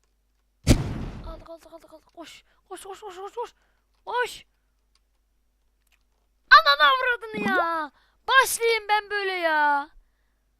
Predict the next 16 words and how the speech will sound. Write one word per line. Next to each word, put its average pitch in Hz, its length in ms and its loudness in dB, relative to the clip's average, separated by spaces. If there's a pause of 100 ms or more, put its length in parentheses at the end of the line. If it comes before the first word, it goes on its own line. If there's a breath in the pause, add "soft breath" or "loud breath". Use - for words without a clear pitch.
(140)
Son 508 340 -2
dakikada 392 360 -2
yırtılınır 392 760 -6
mı 311 240 -16
bölüm? 269 420 -18 (480)
Cık. - 120 -20 (800)
Ya 269 300 -2
başlayacağım 339 760 -2
ya. 240 580 -12 (100)
Aman, 302 1000 -6
başlayayım 302 600 -6
ben 254 240 -14
böyle 247 260 -16
işin 277 300 -20
içine 269 420 -18
ya. 226 240 -16